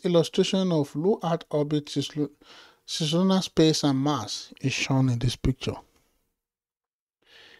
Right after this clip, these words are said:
Increase in cis lunar space research and development activities are based on to enable enduring human presence to best utilize cis lunar space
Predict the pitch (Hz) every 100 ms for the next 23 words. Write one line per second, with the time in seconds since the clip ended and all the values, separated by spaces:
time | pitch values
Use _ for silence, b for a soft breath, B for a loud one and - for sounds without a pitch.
0 | b - 262 294 339 320 247 180 - 156
1 | 143 185 196 208 - 175 170 - - 160
2 | 156 151 - _ _ _ _ _ _ _
3 | 151 147 143 156 156 156 151 - - -
4 | - 135 131 123 104 - - _ _ _
5 | _ _ 147 143 151 170 _ _ _ -
6 | 131 135 185 190 - 175 160 151 147 -
7 | 156 156 214 226 247 240 190 151 165 160
8 | 160 160 156 151 143 147 147 - 107 -
9 | - _ _ _ _ - 131 151 160 -
10 | 175 147 151 151 156 - 143 - 143 151
11 | 143 - 147 107 -